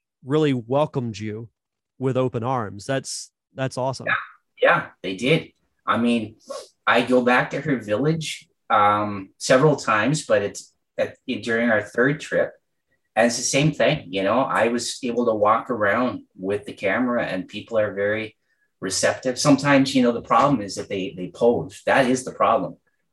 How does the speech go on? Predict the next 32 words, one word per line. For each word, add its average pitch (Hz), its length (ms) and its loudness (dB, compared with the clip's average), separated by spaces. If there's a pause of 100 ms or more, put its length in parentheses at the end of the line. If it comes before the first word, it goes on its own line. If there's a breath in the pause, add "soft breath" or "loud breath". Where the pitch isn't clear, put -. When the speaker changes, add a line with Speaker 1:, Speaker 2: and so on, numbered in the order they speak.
Speaker 2:
that - 80 -4
you 101 140 -8
get 104 180 -4
people 113 320 -2
looking 113 320 -2
at 98 100 -4
the 92 80 -12
camera 107 440 -4
and 95 100 -4
smiling 104 720 -2
or 85 160 -4
waving 101 440 -4
or 78 80 -6
something - 460 -10 (640)
when 98 180 -6
you're 98 100 -6
trying 107 300 -2
to 95 80 -6
capture 101 400 -6
something 90 360 -6
natural. - 680 -6 (640)
Speaker 1:
Mm-hmm. 113 320 -10 (160)
Speaker 2:
But - 120 -12
as - 120 -12
far 139 260 4
as 160 300 2
me 120 240 2
filming 117 500 0
Shilpa - 640 0 (260)
and 104 160 -4
her 131 120 -4
friends, - 720 -2